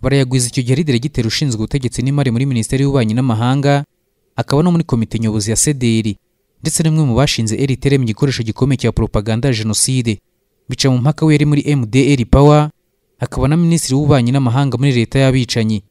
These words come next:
Bicamumpaka yari umuhezanguni ruharwa utaratinye kuvugira mu kanama k'umuryango w'abibumbye amagambo yuzuye urwango, avuga ko Jenoside yakorewe Abatutsi yari ngombwa. Imiryango iharanira uburenganzira bwa muntu yokeje igitutu Ubufaransa, igaragaza ko bitumvikana ukuntu Ubufaransa bwakwakira abantu bafite amaraso mu biganza.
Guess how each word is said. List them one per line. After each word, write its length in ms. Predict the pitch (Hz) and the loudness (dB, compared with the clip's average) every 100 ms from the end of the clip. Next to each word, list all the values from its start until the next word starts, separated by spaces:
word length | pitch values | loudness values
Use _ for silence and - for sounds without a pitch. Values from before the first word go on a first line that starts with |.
| _ _ _ _ _ | _ _ _ _ _
Bicamumpaka 540 | 131 - 135 123 127 180 | -4 0 2 2 0 2
yari 60 | 143 | 2
umuhezanguni 580 | 120 135 143 135 147 | 2 2 0 2 2
ruharwa 260 | 131 113 131 | 2 0 -2
utaratinye 480 | - 135 113 147 123 | 0 0 0 0 -2
kuvugira 380 | - 127 131 110 | -2 -4 -2 -2
mu 80 | 107 | -2
kanama 300 | 139 139 110 | 0 0 0
k'umuryango 520 | - 135 113 113 127 | -2 -2 0 0 2
w'abibumbye 280 | 143 127 113 | 2 2 0
amagambo 420 | 110 110 107 107 | -2 -2 -2 0
yuzuye 260 | 113 143 | 0 2
urwango, 640 | 143 131 139 107 104 139 147 _ _ _ _ - | 0 2 2 2 2 2 2 _ _ _ _ -12
avuga 260 | 131 160 | -6 -4
ko 140 | - 143 | -2 -2
Jenoside 400 | 113 104 135 123 | -2 -6 -6 -6
yakorewe 320 | - 139 120 | -2 0 0
Abatutsi 400 | 110 - 110 113 | 0 -4 -4 -4
yari 140 | 120 | -2
ngombwa. 500 | 135 123 123 120 110 - _ _ _ _ - | 0 2 2 2 -4 -8 _ _ _ _ -6
Imiryango 400 | 135 123 127 123 | -4 0 -2 0
iharanira 300 | 160 156 117 | 0 0 0
uburenganzira 540 | 117 139 120 110 113 | 0 -2 -2 -4 -4
bwa 200 | 131 127 | -2 -2
muntu 200 | 113 107 | -2 0
yokeje 280 | 123 131 110 | -2 -2 -6
igitutu 420 | 107 123 139 131 | -6 -4 -4 -2
Ubufaransa, 640 | 127 110 110 117 123 120 110 - _ _ _ _ - | -4 -4 -2 0 0 0 -4 -8 _ _ _ _ -14
igaragaza 440 | 131 175 120 110 | -2 0 0 -4
ko 100 | - | -4
bitumvikana 540 | 127 - 123 139 120 113 | -4 -4 -2 -2 -2 -4
ukuntu 220 | 117 110 | -4 -4
Ubufaransa 400 | 98 113 107 151 | -4 -4 -2 -2
bwakwakira 520 | 135 110 110 - 143 | -2 -2 -4 -2 0
abantu 160 | 113 110 | 0 0
bafite 240 | 104 113 139 | -4 -4 -2
amaraso 340 | 143 143 - | 0 0 -2
mu 100 | 110 | -2
biganza. 680 | 104 101 107 107 107 123 151 | -4 -4 -2 -2 0 0 0